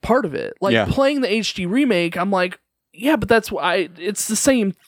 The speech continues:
Speaker 1: thing to me." Like, yeah,
Speaker 2: Yeah.
Speaker 1: it looks really pretty, but, like, when I was playing the first one, this is kinda how it looked like anyway.
Speaker 2: Yep.
Speaker 1: You know, I mean, I don't know.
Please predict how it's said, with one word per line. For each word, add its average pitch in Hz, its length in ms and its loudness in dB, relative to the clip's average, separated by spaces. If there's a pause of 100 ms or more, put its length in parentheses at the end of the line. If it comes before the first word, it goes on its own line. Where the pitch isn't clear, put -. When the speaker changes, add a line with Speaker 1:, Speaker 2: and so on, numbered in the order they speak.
(120)
Speaker 1:
thing 240 340 2
to 180 140 -6
me." 131 200 0
Like, 180 300 2
yeah, 220 260 4
Speaker 2:
Yeah. - 40 4
Speaker 1:
it 220 120 2
looks 254 380 -2
really 226 240 0
pretty, 175 560 -2 (400)
but, 196 160 2
like, 202 260 0
when 196 120 0
I 202 100 2
was 220 160 2
playing 214 260 0
the 180 80 -2
first 226 320 0
one, 170 200 2
this 196 180 -4
is 202 100 -8
kinda 214 260 0
how 208 180 2
it 170 60 0
looked 208 200 -2
like 165 200 2
anyway. 123 460 -2 (120)
Speaker 2:
Yep. 117 220 4 (200)
Speaker 1:
You 170 120 0
know, 156 340 2
I - 120 -2
mean, 180 480 -2
I 214 80 2
don't 196 140 0
know. 123 320 -2